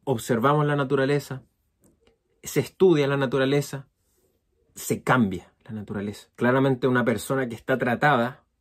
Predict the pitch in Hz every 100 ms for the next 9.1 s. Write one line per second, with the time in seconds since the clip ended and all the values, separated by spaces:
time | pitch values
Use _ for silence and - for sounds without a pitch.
0 | _ _ - 98 98 95 92 113 123 -
1 | 101 - - - 113 87 85 110 101 _
2 | _ _ _ _ _ - _ _ _ -
3 | - 170 170 143 156 185 156 175 - _
4 | _ _ _ _ _ _ _ 117 123 120
5 | 131 127 160 160 143 131 147 - - _
6 | - 120 117 - 127 165 135 151 - _
7 | - _ _ _ _ 151 170 185 160 165
8 | 156 156 - 170 165 160 156 147 104 101
9 | -